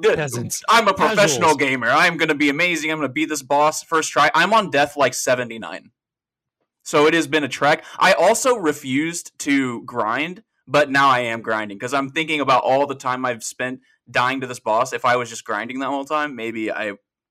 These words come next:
Speaker 1: wouldn't have nearly as much trouble. I was, like, level six, five or six when I was fighting that first guy. And everyone's like, "You should probably be, like, level fifteen, maybe." <laughs> Like,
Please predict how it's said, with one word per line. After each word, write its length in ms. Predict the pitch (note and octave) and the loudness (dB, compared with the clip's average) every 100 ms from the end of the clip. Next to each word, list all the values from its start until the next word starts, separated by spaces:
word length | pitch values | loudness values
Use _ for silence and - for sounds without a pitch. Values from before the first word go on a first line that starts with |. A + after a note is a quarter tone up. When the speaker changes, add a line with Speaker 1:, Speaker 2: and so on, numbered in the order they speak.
| _ | _
Speaker 1:
wouldn't 360 | A#2+ A#2 A2+ - | -10 -10 -10 -10
have 200 | B2 A#2+ | -10 -8
nearly 220 | A#2+ A#2 | -10 -8
as 100 | A2+ | -10
much 120 | A#2 - | -10 -6
trouble. 200 | A#2+ - - | -8 -8 -4
I 60 | C#3 | 0
was, 80 | D3+ | 0
like, 120 | E3 | 2
level 240 | D#3+ D3 | 0 0
six, 380 | C3 - D3 B2 - - | -2 -2 -2 -2 -4 0
five 220 | C#3 C#3 | 2 2
or 80 | A#2+ | -2
six 480 | - G#2 - - - _ | -4 -6 -6 -10 -12 _
when 120 | B2 | 0
I 60 | A#2+ | 0
was 100 | - | 0
fighting 300 | A#2 G#2+ A2 | -2 -2 -6
that 140 | G#2 | -8
first 220 | A2+ A2 - | -8 -8 -6
guy. 200 | G#2+ - _ _ - | -6 -8 _ _ -4
And 140 | D3 | 2
everyone's 300 | E3 E3 C#3 | 4 4 2
like, 120 | C3 | -2
"You 100 | E3 | -4
should 180 | F3 - | -6 0
probably 240 | G#3+ F3+ | 2 2
be, 120 | D3+ D3 | 2 2
like, 140 | B2 | 2
level 220 | C3 A2+ | -2 -4
fifteen, 580 | - B2 - A2 G#2+ B2 | -6 -10 -8 -14 -12 -8
maybe." 400 | C3+ C#3 C#3 C#3 | -4 -2 -2 -2
<laughs> 60 | D3 | -2
Like, 200 | C#3+ | -4